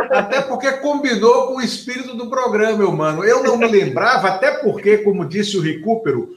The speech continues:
o que é bom a gente publica, o que é ruim a gente esconde. Eu não me lembrava que você era contra a publicação daquela entrevista, né, que acabou sendo, tá citada, inclusive, nos cadernos do governo do Fernando Henrique,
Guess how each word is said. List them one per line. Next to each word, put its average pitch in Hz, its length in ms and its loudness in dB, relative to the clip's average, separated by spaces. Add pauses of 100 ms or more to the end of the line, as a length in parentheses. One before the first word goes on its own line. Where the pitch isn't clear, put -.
(160)
o 190 120 -4
que 220 160 -2
é 165 220 2
bom 247 400 4
a 185 100 2
gente 196 360 -2
publica, 175 540 -2
o 170 100 -2
que 190 120 -6
é 175 60 0
ruim 180 280 -6
a 165 60 -2
gente 156 220 -6
esconde. 196 580 -2 (260)
Eu 262 280 6
não 277 180 2
me 262 80 -2
lembrava 226 580 2
que - 80 -10
você 349 300 -4
era 247 160 -2
contra 226 540 -2
a - 260 -2
publicação 196 720 -2
daquela 190 380 -4
entrevista, 165 840 -6 (240)
né, 180 200 -2
que 202 120 -8
acabou 240 460 0
sendo, - 380 0 (340)
tá 202 160 -2
citada, 233 580 0
inclusive, 190 600 -2
nos 220 160 -8
cadernos 180 760 -2
do 160 120 -4
governo 143 580 2
do 127 160 -10
Fernando 127 360 -8
Henrique, 190 520 -8